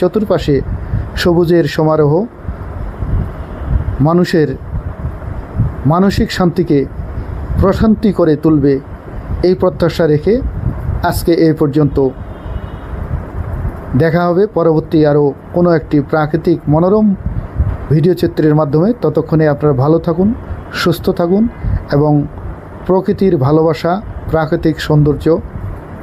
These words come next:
উপভোগ করতে থাকুন।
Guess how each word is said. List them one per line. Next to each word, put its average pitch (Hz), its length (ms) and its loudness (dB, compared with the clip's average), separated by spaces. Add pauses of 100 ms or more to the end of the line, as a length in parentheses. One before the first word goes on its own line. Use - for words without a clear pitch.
(1700)
উপভোগ 165 300 4 (680)
করতে 180 360 0
থাকুন। 208 360 2